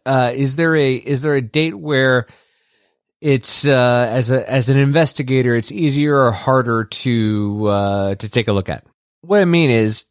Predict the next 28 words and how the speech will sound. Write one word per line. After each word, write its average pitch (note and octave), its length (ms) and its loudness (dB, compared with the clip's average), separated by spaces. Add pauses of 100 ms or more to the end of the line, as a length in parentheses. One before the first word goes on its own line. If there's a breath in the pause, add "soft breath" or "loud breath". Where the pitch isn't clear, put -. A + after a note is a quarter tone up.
you C#3 140 -2
know, A2 100 2
we, A2+ 120 -2
we, B2+ 220 -2
we C3+ 200 -2
talked B2+ 280 0
about A2+ 180 0
Barney G#2 220 0
and F#2 80 0
Betty F2+ 160 0
Hill F2+ 340 -4 (800)
as B2+ 260 0
opposed A2 540 -2
to G#2+ 80 -2
this G2+ 380 -4
before G2+ 340 -6
the F2 80 -4
break, D2+ 220 -18 (260)
right? A2+ 200 0 (1300 soft breath)
And C#3+ 400 2
part G3+ 260 0
of D#3 60 0
that C#3 220 2
was, A2+ 600 2 (420)
you E3+ 140 -4
know, A#2+ 100 -2
part C#3+ 320 -2
of A2+ 100 -4